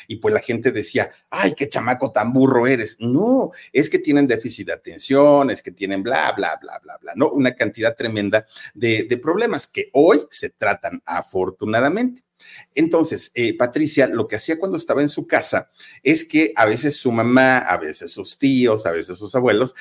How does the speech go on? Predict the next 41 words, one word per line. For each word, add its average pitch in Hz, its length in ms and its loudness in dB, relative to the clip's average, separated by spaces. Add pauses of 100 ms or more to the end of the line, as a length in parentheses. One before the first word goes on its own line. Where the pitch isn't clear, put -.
(240)
le 208 120 6
regalaban 381 460 2
algún 175 280 2
juguetito, 120 520 -6
¿no? 208 240 0 (220)
Pues 320 220 4
dándole 202 440 6
como, 139 440 4
como 117 260 -4
el 113 100 -4
rollo 139 280 0
de, 131 180 0
"Ay, 104 320 -8
hija, 107 180 -8
te 107 100 -6
va 123 120 2
muy 156 220 2
mal 143 220 2
en 147 100 0
la 110 60 -2
escuela, 151 460 0
pero 190 180 -6
pues 226 160 -8
bueno, 330 200 -2
mira, 208 200 2 (240)
ahí 160 200 4
te - 80 2
mandamos 127 420 0
un 120 80 -4
regalito". 92 480 -4 (420)
Oigan, 107 500 0
resulta - 440 -6
que - 100 -16
Patricia 110 500 -8
Reyes 95 380 -4
Espíndola 87 580 -8 (240)
no 202 240 4
jugaba 143 560 0
como 123 240 4
las 123 320 2
niñas 185 640 4